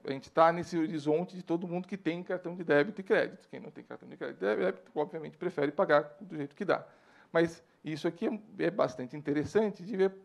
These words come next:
poxa, por que que sessenta e seis por cento das pessoas que têm crédito de débito preferem pagar com isso, com crédito de débito, do que, ah, o Pix? Vamos dar uma, vamos dar uma, uma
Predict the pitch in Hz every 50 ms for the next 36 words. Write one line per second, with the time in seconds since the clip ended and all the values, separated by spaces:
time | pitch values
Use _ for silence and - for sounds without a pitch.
0 | _ _ - 233 220 - 185 - - - 208 - - 220 311 - 240 220 - 254
1 | 240 - - 175 190 196 196 202 196 - 143 147 - - - 196 - - 151 156
2 | 160 170 170 180 170 160 - _ 165 151 - 127 127 - - _ - 123 113 -
3 | - - - 135 151 190 220 165 147 156 - - - - 320 240 - - 160 165
4 | 185 202 - - 190 156 147 151 151 151 - - _ _ _ _ _ _ _ _
5 | _ _ _ - 160 151 143 139 135 135 - - 143 156 165 151 - _ _ _
6 | _ - 147 - 135 127 139 135 143 147 147 190 - - - - 147 135 151 165
7 | 147 - _ 127 123 131 131 - _ _ _ _ _ _ _ _ _ _ - 131
8 | 127 127 127 123 - - 127 - - 120 - - - - - _ _ _ _ _
9 | _ _ _ _ _ _ _ _ _ _ _ _ _ _ _ _ _ _ _ _
10 | _ - 131 147 151 143 - - 151 156 170 170 175 - - - - - 147 -
11 | _ _ - 160 175 143 - 147 131 131 139 139 139 139 135 143 143 143 139 139
12 | 135 - - 135 135 139 131 135 131 131